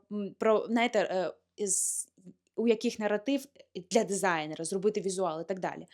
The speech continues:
А всі тули саме для розробників. Трошки, е, трошки статистик по Lovable, да? Е, Lovable, е, дійшли до сімнадцяти мільйонів доларів A R R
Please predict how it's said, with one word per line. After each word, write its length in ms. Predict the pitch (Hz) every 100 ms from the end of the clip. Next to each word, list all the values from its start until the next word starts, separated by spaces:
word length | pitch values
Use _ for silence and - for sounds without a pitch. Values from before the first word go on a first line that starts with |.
| - - _
А 100 | 196
всі 600 | 185 - - 262 311 - -
тули 480 | 196 190 277 381 -
саме 580 | - - 202 220 262 170
для 260 | 151 175
розробників. 640 | 185 175 175 156 147 143 151
Трошки, 800 | 370 427 508 - - 359 359 -
е, 200 | 262 262
трошки 260 | 294 427 349
статистик 540 | - 285 302 294 247
по 300 | - 240 226
Lovable, 480 | 214 214 180 165 165
да? 240 | 180 277 403 - - -
Е, 180 | 208 202
Lovable, 540 | 277 392 370 349 330 -
е, 100 | 220
дійшли 360 | 220 247 320
до 120 | 247 247
сімнадцяти 720 | 285 359 381 392 381 349 349
мільйонів 760 | 392 453 415 311 359 339 285
доларів 400 | 214 247 233 220 226 202
A 60 |
R 200 | 208 208
R 180 | 226